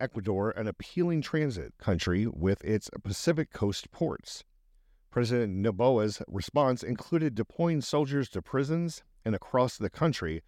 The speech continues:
allowing police to conduct searches and declaring twenty-two gangs as terrorist organizations.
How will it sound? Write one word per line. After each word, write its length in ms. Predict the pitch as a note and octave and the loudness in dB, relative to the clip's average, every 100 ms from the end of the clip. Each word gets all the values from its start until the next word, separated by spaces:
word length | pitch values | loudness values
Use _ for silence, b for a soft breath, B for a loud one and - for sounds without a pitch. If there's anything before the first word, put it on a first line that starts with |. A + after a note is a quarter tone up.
| _ _ - | _ _ -2
allowing 340 | G2+ G#2 F#2+ | 2 2 0
police 340 | - C3+ C3 | 0 0 0
to 120 | - G#2 | -2 -6
conduct 420 | G2 F#2 G2 - | -4 -2 -2 0
searches 520 | D3 D3 E3+ D#3 - _ _ - | 2 2 0 -4 -8 _ _ -8
and 100 | F#2 | -6
declaring 560 | - A2+ G#2 F#2+ F2+ | -2 0 0 -2 -4
twenty-two 560 | - C#3 D3 - F3 D3 | -2 0 0 2 0 0
gangs 640 | A#2+ C3+ A2+ D#2 D2+ - _ _ - | 2 2 2 -2 -8 -10 _ _ -8
as 240 | E2 - | -6 -6
terrorist 640 | - - C3+ D3 D3+ - - | -8 0 2 4 2 0 -2
organizations. 920 | B2+ B2 A2+ G#2 F#2+ - - - | 0 2 0 0 -2 -4 -10 -18